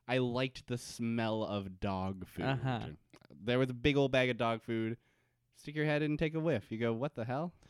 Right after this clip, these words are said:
Speaker 1: This seems interesting." But then
Speaker 2: I
Speaker 1: Mom says, "Don't eat it." And I say, "You know
Speaker 2: Uh-huh.
Speaker 1: what? You
Speaker 2: And then
Speaker 1: got
Speaker 2: you
Speaker 1: it,
Speaker 2: gotta
Speaker 1: Mom.
Speaker 2: listen to Mom.
Speaker 1: You gotta listen to Mom."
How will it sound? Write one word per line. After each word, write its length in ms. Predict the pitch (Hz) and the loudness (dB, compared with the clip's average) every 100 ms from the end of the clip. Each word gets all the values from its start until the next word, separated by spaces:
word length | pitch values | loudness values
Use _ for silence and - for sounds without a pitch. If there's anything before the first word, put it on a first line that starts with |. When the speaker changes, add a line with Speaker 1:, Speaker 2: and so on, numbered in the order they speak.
| - | -14
Speaker 1:
This 100 | 165 | -12
seems 220 | - 127 98 | -6 -4 -4
interesting." 600 | 95 101 101 117 131 143 _ _ - | -6 -6 -6 -4 -6 -8 _ _ -4
But 120 | 127 | 0
then 100 | 123 | 2
Speaker 2:
I 20 | |
Speaker 1:
Mom 300 | 117 117 113 | 2 -2 -2
says, 260 | 107 107 104 101 | -2 -4 -4 -6
"Don't 200 | 110 113 | -2 0
eat 120 | 117 104 | 0 -2
it." 160 | - | -4
And 80 | 90 | -6
I 100 | 98 | -6
say, 280 | 107 120 127 | -2 2 2
"You 60 | |
know 100 | 113 117 | 2 2
Speaker 2:
Uh-huh. 180 | 139 127 | 2 0
Speaker 1:
what? 80 | - - | -4 -8
You 60 | - | 0
Speaker 2:
And 60 | 135 | 4
then 60 | |
Speaker 1:
got 120 | 123 | 4
Speaker 2:
you 60 | 139 | 4
Speaker 1:
it, 40 | |
Speaker 2:
gotta 160 | 135 127 | 2 2
Speaker 1:
Mom. 60 | 117 | 0
Speaker 2:
listen 240 | 110 107 | -2 -4
to 60 | 98 | -6
Mom. 260 | 95 92 | -6 -6
Speaker 1:
You 60 | 117 | -6
gotta 160 | 170 135 | -2 -2
listen 200 | 113 98 | -2 -6
to 60 | |
Mom." 360 | 85 69 64 | -6 -12 -16